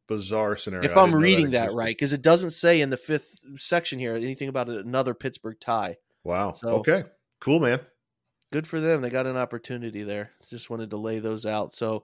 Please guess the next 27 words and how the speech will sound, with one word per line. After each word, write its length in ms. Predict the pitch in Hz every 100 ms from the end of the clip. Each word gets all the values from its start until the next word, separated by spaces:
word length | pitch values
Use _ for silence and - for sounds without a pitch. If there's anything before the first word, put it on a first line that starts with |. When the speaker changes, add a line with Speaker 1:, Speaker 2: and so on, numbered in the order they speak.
| _
Speaker 1:
Yeah, 260 | 95 87 101
always 320 | 95 139 127
rooting 160 | 127 104
for 80 | 98
the 80 |
Steelers 340 | 87 87 82 -
to 60 | -
do 140 | 80
well, 140 | 76
Speaker 2:
Yeah. 160 | 120 78
Speaker 1:
obviously. 360 | 78 71 73 - _ _ -
Speaker 2:
We, 160 | 131
we 240 | 131 127 131
really 340 | 131 120 113
are. 300 | 110 107 107 _ _
Speaker 1:
Yeah. 140 | 82 69 - _
Speaker 2:
Uh, 460 | 139 131 127 127 127
Speaker 1:
They 80 | 120
Speaker 2:
other 100 | 170
Speaker 1:
deserve 140 | 208
Speaker 2:
than 80 | 175
Speaker 1:
to 60 | 170
Speaker 2:
that 100 | 190
Speaker 1:
finally 260 | 107 98 98
have 160 | 95
some 160 | - 85
success. 440 | 76 - 76 143